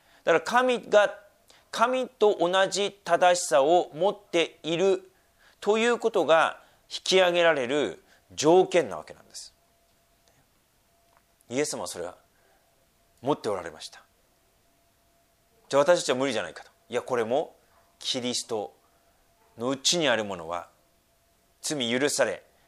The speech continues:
罪の力に打ち勝つ力も与えられただけでなくて、この卑しい体を栄光の体に、体に変えてくださる。そして、天に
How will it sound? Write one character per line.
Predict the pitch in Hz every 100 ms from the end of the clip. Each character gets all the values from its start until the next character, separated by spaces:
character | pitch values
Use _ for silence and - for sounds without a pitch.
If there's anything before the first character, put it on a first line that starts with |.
| _
罪 | - 180
の | 135
力 | - 147 131
に | 117
打 | 120
ち | -
勝 | 175 -
つ | -
力 | - 202 180
も | 135
与 | 131
え | 123
ら | 120
れ |
た | 98
だ | 135
け | 135
で | 156
な | 104
く | -
て、 | - 117 - - _ _ _ _
こ | 131
の | 127 120 - -
卑 | 127 160
し | 160 165 143
い |
体 | 127 113 110
を | 131 110 - _ -
栄 | 160 190
光 | 190 175 165
の | 151
体 | 151 135 120 120
に、 | 135 - -
体 | 135 123
に | 120 - -
変 | 156
え | 156
て |
く | 135
だ | 123
さ | -
る。 | - _ _ _ _ _
そ | - 120
し | -
て、 | - 170 135 - _ _ _ -
天 | 160 131 117
に | 151 120